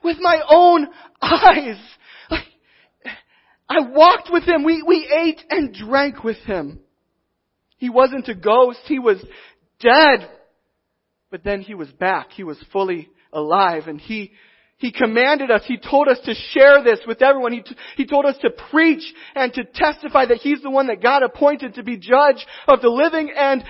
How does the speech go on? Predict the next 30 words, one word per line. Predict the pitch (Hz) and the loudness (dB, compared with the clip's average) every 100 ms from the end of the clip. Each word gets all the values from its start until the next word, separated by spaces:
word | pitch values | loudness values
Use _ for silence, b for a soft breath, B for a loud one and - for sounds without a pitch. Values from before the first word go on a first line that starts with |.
| B | B
the | 254 | -6
dead. | 226 - 302 277 - B | -6 4 4 4 0 B
Eternity | - 254 - - 330 320 302 285 | -10 -10 -6 -2 0 2 2 0
rides | 233 254 294 311 277 - - | 2 2 4 2 -2 -8 0
on | 285 294 285 262 b b _ | 2 2 0 -4 b b _
Him, | - 320 311 | 0 4 4
and, | 269 233 B B | 2 -4 B B
and | 262 247 | -6 0
He's | 302 294 | -2 -2
the | 277 | -2
one | 285 | 0
that | 240 | 2
our, | 240 285 262 | 2 0 -2
our | 262 277 | -4 -6
prophets | - 269 262 247 190 | -2 -2 -2 -8 -8
bear | 190 233 | -2 -2
witness. | 220 247 220 180 - - _ _ _ _ _ _ _ _ _ _ _ _ _ _ _ _ _ _ _ _ _ _ _ | 2 2 0 -10 -16 -20 _ _ _ _ _ _ _ _ _ _ _ _ _ _ _ _ _ _ _ _ _ _ _
A-, | |
all | 208 - 214 233 | -6 -2 -2 -2
of | 214 | -4
our | 190 | -4
scripture | - 226 214 196 | -4 -6 -6 -14
points | - 214 208 _ | -10 -10 -10 _
to | 165 | -14
Him | 165 151 156 _ _ _ - - _ _ b b b b | -12 -14 -16 _ _ _ -20 -20 _ _ b b b b
with | - - | -20 -12
this | 196 185 | -12 -4
message | 190 214 - 156 - - - _ _ _ _ _ - | -4 -4 -8 -10 -10 -20 -20 _ _ _ _ _ -6
that | 165 - | -6 -6
everyone | 202 214 165 147 123 120 160 | -6 -4 -6 -16 -18 -20 _